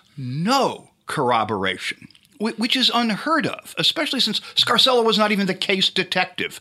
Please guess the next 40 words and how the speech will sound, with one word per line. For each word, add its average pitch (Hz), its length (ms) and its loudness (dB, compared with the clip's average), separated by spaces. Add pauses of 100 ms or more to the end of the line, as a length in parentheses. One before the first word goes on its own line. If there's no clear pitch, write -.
(180)
The - 100 -4
case 208 260 0
detective 143 680 -4
questioned 143 400 -2
Shabaka 131 460 -2
for 139 160 -2
hours, 165 420 2 (200)
and 190 100 -6
sh-, - 140 0
and 185 140 2
all 220 180 4
he, 175 220 -2 (120)
he 165 160 -6
got 220 320 2
was 170 140 2
Shabaka's 165 460 0
alibi, 214 480 0 (160)
which, - 320 -8
by 110 160 2
the 107 80 -4
way, 107 180 0
proved 110 500 -10 (280)
to 131 120 -8
be 107 280 -4
completely 143 640 -6
correct, 104 340 0
eventually 110 380 -2
got 95 120 -4
him 92 120 -6
out 90 100 -4
of - 80 -14
prison, 147 380 -4 (240)
eventually 113 420 -2
comes, 95 460 -2
you 127 160 -4
know, 90 80 -6
twenty-eight 92 420 -6
years 87 240 -8
later, 143 240 -2
though. 80 160 -8